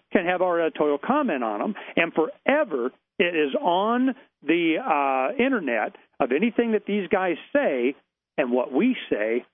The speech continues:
about what they say, where in the past, they got to just say whatever they wanted without a libertarian critique.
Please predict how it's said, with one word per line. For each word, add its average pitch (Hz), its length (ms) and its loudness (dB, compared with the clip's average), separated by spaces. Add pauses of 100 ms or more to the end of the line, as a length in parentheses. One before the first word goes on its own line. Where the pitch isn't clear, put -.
(100)
about 127 260 0
what 120 160 -2
they 117 140 0 (100)
say, 190 220 -2
where 156 200 2
in 151 60 -2
the 151 80 -2
past, 226 460 0 (240)
they 208 100 2
got 214 160 -2
to 202 60 -2
just 165 200 -4
say 202 140 2
whatever 170 240 0
they 156 120 2
wanted 226 420 0 (180)
without 190 260 2
a 190 40 0
libertarian 202 500 0
critique. - 480 -2